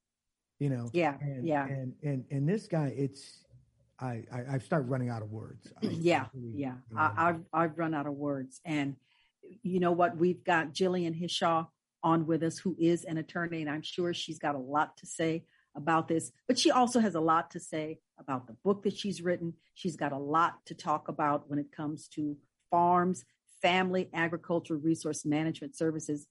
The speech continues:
Speaker 2: So she is a ray of light. We're gonna start this,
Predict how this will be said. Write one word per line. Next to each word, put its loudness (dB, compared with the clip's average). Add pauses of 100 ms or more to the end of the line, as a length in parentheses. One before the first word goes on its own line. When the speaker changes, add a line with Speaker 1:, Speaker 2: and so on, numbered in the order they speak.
(180)
Speaker 2:
So 2
she 4
is 0
a -2
ray 0
of -10
light. 0 (300)
We're 6
gonna 4
start 0 (280)
this, 0